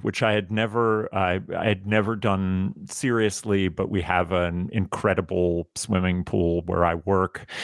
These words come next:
And so I started very slowly but surely, um, swimming. And now I, now I swim a lot too, which is its own kind of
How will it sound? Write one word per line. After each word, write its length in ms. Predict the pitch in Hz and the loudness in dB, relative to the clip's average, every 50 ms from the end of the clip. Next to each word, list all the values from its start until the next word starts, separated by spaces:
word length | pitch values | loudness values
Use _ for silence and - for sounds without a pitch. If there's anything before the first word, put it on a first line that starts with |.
| - - - - - | -6 -6 -6 -8 -6
And 420 | - - 107 101 95 92 92 92 - | -2 0 0 0 0 -2 -4 -6 -6
so 220 | - 104 92 87 | -4 -2 0 2
I 180 | 90 87 87 90 | 2 0 -2 -4
started 560 | - - - 104 92 90 92 90 85 82 - | -6 -2 0 2 2 2 2 0 -4 -4 -4
very 460 | - 95 90 92 90 90 90 85 82 _ _ - | 0 0 2 2 2 0 0 -2 -6 _ _ -14
slowly 460 | - - - 107 101 101 95 92 95 | -10 -2 2 2 4 4 2 0 -2
but 220 | 85 - 101 - | 0 -2 -2 -2
surely, 720 | - - - 107 95 92 90 90 92 90 90 87 87 85 - _ _ - | -2 -2 0 2 2 2 2 0 0 0 0 -2 -2 -4 -6 _ _ -2
um, 440 | - 92 90 90 87 85 87 87 90 - | 0 2 2 2 0 -2 -2 -4 -4 -6
swimming. 480 | - - 131 120 131 160 185 196 165 | -4 0 2 2 2 2 0 0 0
And 140 | 107 98 95 | 0 0 0
now 260 | 92 92 92 90 90 | 0 0 2 2 2
I, 280 | 87 85 87 87 90 90 92 98 - - | 2 2 0 0 0 -2 -4 -6 -4 -2
now 180 | 92 90 90 | 0 0 2
I 100 | 87 92 | 0 0
swim 340 | 95 - - - 104 98 98 | -2 -4 -4 -2 -2 -2 0
a 40 | 95 | 0
lot 320 | 95 95 90 87 - - - | 0 2 2 0 0 -4 -6
too, 220 | - 113 104 92 | -2 -2 0 0
which 240 | - 101 95 - - | 0 -2 -4 0 0
is 140 | 101 85 87 | 0 2 2
its 220 | 95 - - - - | -2 -4 -4 -2 0
own 300 | 120 98 98 90 90 - | 2 2 2 0 -2 -2
kind 300 | - 95 95 92 90 90 | 0 0 0 2 0 -2
of 200 | 85 78 - | -2 -4 -12